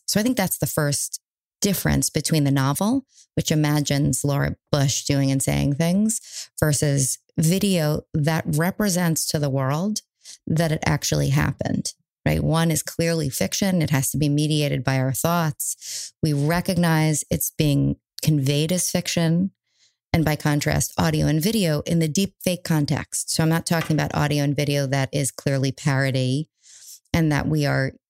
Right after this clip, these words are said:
using in ways that make clear and is, let's pretend there's a label on it that says, "This is a parody."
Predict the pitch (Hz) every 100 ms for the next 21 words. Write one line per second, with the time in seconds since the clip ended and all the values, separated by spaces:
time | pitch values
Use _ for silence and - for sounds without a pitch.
0 | - 156 170 185 165 165 151 147 143 151
1 | 147 139 131 147 139 156 147 - 202 165
2 | 147 143 139 165 156 - 165 160 151 143
3 | 131 - _ _ 160 180 202 175 143 135
4 | - 156 151 135 156 202 208 185 170 190
5 | 190 135 135 -